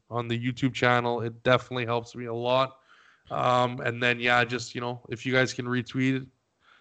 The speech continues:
spread it around, get some new followers, obviously then to get some new guests, and just hearing some great stories. So, um, again,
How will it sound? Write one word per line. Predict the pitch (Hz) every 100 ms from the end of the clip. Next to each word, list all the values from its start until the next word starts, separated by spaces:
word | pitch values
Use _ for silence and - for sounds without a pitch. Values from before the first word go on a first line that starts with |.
| _
spread | - - 151 139
it | 139
around, | 131 131 131 131 131
get | 131 127
some | 139 131
new | 135
followers, | - 131 131 139 139 143 127
obviously | 127 131 135
then | 127 131 131
to | 131
get | 131 123
some | 127 127
new | 127
guests, | 117 131 160 - - _ - - - -
and | - 135 135 135 135
just | 139 -
hearing | 147 147
some | 131 143
great | 131 139
stories. | - 139 151 131 107
So, | - 120 120 117
um, | 117 120 117 113 _
again, | 117 117 127 143 143